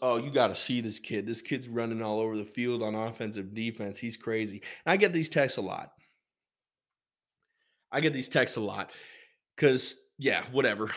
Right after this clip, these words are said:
People watch games and they wanna know what I think. And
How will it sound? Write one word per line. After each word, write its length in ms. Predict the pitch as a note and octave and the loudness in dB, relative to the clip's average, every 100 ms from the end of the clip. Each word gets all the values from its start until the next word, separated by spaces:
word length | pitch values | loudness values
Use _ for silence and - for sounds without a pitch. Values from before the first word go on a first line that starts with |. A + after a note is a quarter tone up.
| - - - - - _ _ _ | -10 -16 -20 -20 -20 _ _ _
People 420 | D#3+ C3+ C#3 C3 | -4 0 0 2
watch 260 | B2+ B2+ - - D3+ | 4 4 4 -2 6
games 360 | G#3 D#4 F#3 | 8 8 4
and 60 | D#3 | 4
they 40 | |
wanna 240 | C#3+ C#3+ D#3 | 6 6 6
know 80 | |
what 140 | D#3+ E3+ | 6 6
I 80 | E3 | 4
think. 440 | B3 A3 - - _ _ _ _ _ _ _ _ _ - | -2 -6 -8 -18 _ _ _ _ _ _ _ _ _ -2
And 280 | A2 A2 | 0 0